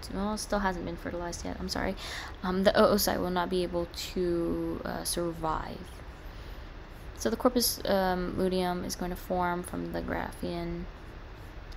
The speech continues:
follicles, or graf-, or granulosa cells, pardon me. So the granulosa cells are going to be degenerated granu-, or the granulosa lutein cells are degenerated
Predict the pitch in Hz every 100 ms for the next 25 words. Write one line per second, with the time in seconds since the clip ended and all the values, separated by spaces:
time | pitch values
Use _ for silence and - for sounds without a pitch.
0 | - - - - 175 170 175 - 175 175
1 | 175 - - - - - - - - -
2 | - - - - 196 190 - 190 180 -
3 | - 190 170 - 202 185 170 170 - -
4 | - 196 - - - - 196 - 208 -
5 | - - - - - - - - - -
6 | - - 240 226 208 - - - 214 220
7 | 220 208 202 196 196 185 208 294 - -
8 | - 202 196 196 196 190 - 196 185 185
9 | 180 185 180 180 180 175 175 - 170 170
10 | 170 - - - - 180 175 180 196 185
11 | 180 180 175 175 165 208 - - 190 170
12 | - 175 180 170 170 - - - - 190
13 | 185 170 170 170 165